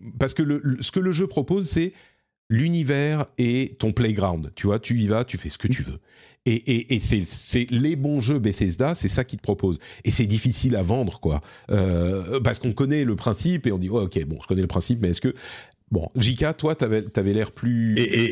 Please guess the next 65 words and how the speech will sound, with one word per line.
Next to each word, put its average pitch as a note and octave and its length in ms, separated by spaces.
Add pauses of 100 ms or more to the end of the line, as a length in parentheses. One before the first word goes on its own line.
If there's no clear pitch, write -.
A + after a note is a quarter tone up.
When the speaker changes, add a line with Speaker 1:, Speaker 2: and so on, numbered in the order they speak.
(100)
Speaker 2:
et, A2+ 220
et G2+ 40
on, A2 260
on, A2 120
bah, C3 160
on B2 60
connaît C#3+ 160
le C#3+ 80
principe D#3+ 320
et A2+ 100
surtout, - 220
on B2 40
sait G#2 120
très A#2 180
bien A#2+ 160
qu'on A2 140
va F2 100
pas G#2 120
y F#2+ 100
jouer, A#2 300
en F2 100
tout - 100
cas A2 180
pour, F#2+ 320
euh, F2 80 (320)
pour F#2 140
une G2 80
narration F#2 400
incroyable, G2 540
pour F2 180
une E2+ 80
quête G2 320
qui - 100
va E2+ 120
tenir F#2 260
en F#2 80
haleine F2+ 220
jusqu'au E2+ 340
bout, F#2+ 240
et F#2 60
cetera. A#2+ 400 (320)
Enfin, E2+ 100
je E2 80
veux F2+ 80
dire, B2+ 220 (420)
euh, E2 640 (180)
qui, D#3+ 360
qui F#3 240
a G#2 80
vraiment G#2+ 300
terminé... A2 500
Euh, F#2 180
enfin, D2+ 240
mo-, E2+ 200
moi, G#2+ 280
les, E2 160
moi F2+ 260
non, C#3 220
tu G#2+ 100
vois, F2+ 140
Skyrim, F2+ 340
je E2 140
l'ai D2 60
jamais D#2+ 260
fini. C3 300